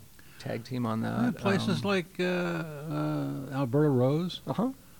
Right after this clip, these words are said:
Speaker 2: they have a nice green room, nice big green room,
Speaker 1: Uh-huh.
Speaker 2: you know.
Speaker 1: I think maybe
Speaker 2: Uh,
Speaker 1: that's the next stage of it. Let's, let's do it.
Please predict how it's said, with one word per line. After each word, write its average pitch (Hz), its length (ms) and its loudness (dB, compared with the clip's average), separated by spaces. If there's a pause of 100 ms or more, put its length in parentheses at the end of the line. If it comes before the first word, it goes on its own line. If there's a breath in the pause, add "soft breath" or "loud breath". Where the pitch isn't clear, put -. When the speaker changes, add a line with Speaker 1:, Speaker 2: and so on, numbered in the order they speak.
(200 soft breath)
Speaker 2:
they - 80 -2
have 143 120 4
a 139 60 4
nice 135 200 4
green 135 280 6
room, 139 80 6
nice 131 140 4
big 127 420 2
green 131 300 6
room, 131 300 4 (160)
Speaker 1:
Uh-huh. 151 220 0 (340)
Speaker 2:
you 123 80 -6
know. 135 200 -6 (680 loud breath)
Speaker 1:
I 101 160 -6
think 120 220 -8 (100)
maybe 117 320 -2
Speaker 2:
Uh, - 20 -4
Speaker 1:
that's 110 360 -6
the 120 100 -8
next 113 220 -6
stage 180 260 -4
of 139 100 -4
it. - 120 -6 (280)
Let's, - 320 -6
let's 131 160 0
do 151 160 4
it. - 120 2